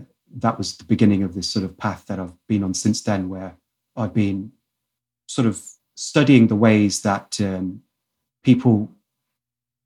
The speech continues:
become delusional. <laughs> That's basically the thing that I've been studying. So, yeah, that's basically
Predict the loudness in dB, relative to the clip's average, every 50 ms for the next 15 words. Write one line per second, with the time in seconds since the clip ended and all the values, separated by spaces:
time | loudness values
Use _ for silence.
0 | _ -8 -8 -6 -2 0 0 0 2 2 4 4 4 4 2 -2 -6 -8 -4 2
1 | 2 2 2 2 -4 -6 -8 _ _ _ _ _ _ _ _ _ -8 -8 -6 -4
2 | 0 0 0 0 0 -4 -4 -4 -4 -4 -2 0 2 0 0 0 -2 -4 -4 -6
3 | -6 -4 -2 -2 -2 -2 -2 -6 -8 -6 -2 0 0 0 0 -2 -6 _ _ _
4 | _ _ _ _ _ _ _ _ -2 -2 0 0 -2 -2 -2 -4 -2 0 0 0
5 | 0 2 0 0 -2 -4